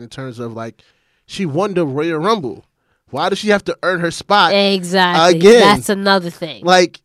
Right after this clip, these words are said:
Speaker 2: That's another
Speaker 1: what's the
Speaker 2: thing.
Speaker 1: point of that?
Speaker 2: That's another thing.
Speaker 1: Like, oh, if she, if she wins on, then she's added on. Not take Charlotte's spot, but added on.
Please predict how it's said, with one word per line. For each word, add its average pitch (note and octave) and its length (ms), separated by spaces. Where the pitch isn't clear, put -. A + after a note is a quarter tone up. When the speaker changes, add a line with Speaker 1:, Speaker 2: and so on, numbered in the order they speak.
Speaker 2:
That's E3+ 260
another F3 400
Speaker 1:
what's D#3 240
the A#3+ 100
Speaker 2:
thing. G3+ 100
Speaker 1:
point C4 180
of A3+ 80
that? D#3 280
Speaker 2:
That's E3 280
another E3+ 400
thing. C#3+ 240
Speaker 1:
Like, D#3 240
oh, D#3 140
if C3 120
she, - 180
if G#3 180
she E3+ 200
wins E3 300
on, D3+ 240
then D3+ 180
she's D3+ 220
added D3+ 340
on. C#3+ 280
Not F#3 180
take - 240
Charlotte's E3+ 380
spot, D#3 340
but C#3 140
added C#3 280
on. C3+ 160